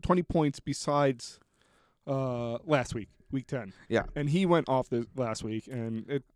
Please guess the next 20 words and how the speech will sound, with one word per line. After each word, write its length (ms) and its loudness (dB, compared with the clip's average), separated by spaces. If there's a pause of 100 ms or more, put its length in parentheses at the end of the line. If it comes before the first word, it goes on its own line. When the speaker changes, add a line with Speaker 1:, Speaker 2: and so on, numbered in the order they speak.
Speaker 2:
I 40 2
Speaker 1:
that 60 8
Speaker 2:
mean 40 10
Speaker 1:
was 100 4
just 160 -2
a, 80 -4 (380)
a 120 -14
poor 240 6
move. 220 4
I 100 0
don't, 220 2 (120)
I 80 -2
don't 140 2
know 100 2
when 240 -2
he 100 0
picked 240 0
them 160 -2
up. 160 0 (420)
Speaker 2:
Yeah. 460 0